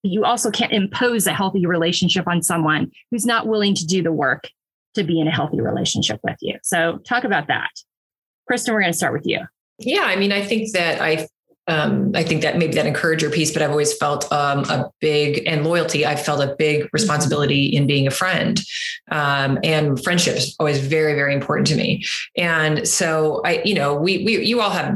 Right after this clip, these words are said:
Speaker 2: everyone's had a situation where you go through mean girl stuff or whatever, and you learn the hard lessons of, you know, not everybody who says they're your friend is your friend.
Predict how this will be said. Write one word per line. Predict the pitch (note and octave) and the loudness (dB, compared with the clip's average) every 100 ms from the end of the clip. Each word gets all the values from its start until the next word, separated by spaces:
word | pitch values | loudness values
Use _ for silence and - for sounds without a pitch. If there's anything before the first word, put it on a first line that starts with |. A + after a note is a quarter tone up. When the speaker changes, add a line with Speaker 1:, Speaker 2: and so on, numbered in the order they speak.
| - | -4
Speaker 2:
everyone's | - G#3 F#3 D#3 | -2 0 2 0
had | C#3+ | 0
a | |
situation | C#3+ - C#3+ C3+ - | 0 0 0 0 0
where | C#3+ | 0
you | C#3+ | 0
go | D3+ | 0
through | - C#3 | 0 2
mean | C#3 C#3 | 4 4
girl | D3 C#3+ | 2 2
stuff | - - C3+ C3+ | 0 0 -2 0
or | D#3 D3+ | 0 0
whatever, | C#3 C#3+ B2+ C3+ C#3 - - G3 | 2 0 0 0 -2 -4 -4 -2
and | F3+ E3 D#3 | 0 2 2
you | D#3+ | 2
learn | D#3 F3 D#3+ | 2 2 0
the | |
hard | D#3+ D3 C#3+ | 0 0 0
lessons | C#3+ C#3+ C#3 C3+ C3 - - | 2 2 2 4 4 2 0
of, | C#3 C3+ C3 B2+ - - | 0 0 0 -2 -4 -2
you | D#3 | 0
know, | C#3 C#3 | 2 2
not | C3+ C3+ | 2 2
everybody | C#3 C#3 C#3 C3+ | 0 2 2 0
who | C3 C#3 C#3 C3+ | 0 2 2 2
says | B2 C#3+ C#3 | 2 0 2
they're | C3+ | 2
your | C3+ | 0
friend | C3+ B2+ C3 | 0 0 2
is | E3 | 2
your | F3 | 0
friend. | - - G3 | 0 -2 -2